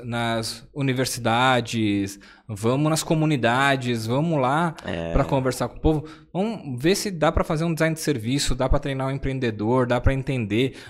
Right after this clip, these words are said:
Speaker 1: vamos conversar com o cara pra ver como é que ele usa, vam-, vamos fazer pesquisa, vamos en-, ver como ele usa a maquininha, cada um coloca o cartão num lugar pra encostar,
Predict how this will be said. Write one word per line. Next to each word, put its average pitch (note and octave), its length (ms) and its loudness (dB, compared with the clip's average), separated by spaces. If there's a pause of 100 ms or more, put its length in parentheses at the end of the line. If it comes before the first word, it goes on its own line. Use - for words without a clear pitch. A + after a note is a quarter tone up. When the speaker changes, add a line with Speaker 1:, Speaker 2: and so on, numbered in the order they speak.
Speaker 1:
vamos D#3+ 320 0
conversar F#3+ 360 0
com F3+ 100 -8
o E3+ 60 -8
cara C#3+ 320 2
pra C3+ 140 -2
ver C3+ 100 -2
como C#3 160 -4
é C#3+ 40 -2
que C#3+ 120 -6
ele C3+ 160 2
usa, C3+ 360 2
vam-, A#2+ 280 -8
vamos E3 140 -2
fazer C3+ 180 0
pesquisa, C#3+ 380 -2
vamos D3+ 180 -2
en-, - 420 -10
ver D3+ 200 2
como D#3+ 160 0
ele D3 180 2
usa C#3 200 2
a - 20 -2
maquininha, C3+ 680 -2
cada C3+ 220 -2
um D3 60 -2
coloca C3 400 0
o B2 80 0
cartão B2+ 360 -4
num B2+ 160 -4
lugar A#2 440 -2
pra A#2 120 -8
encostar, A#2 760 0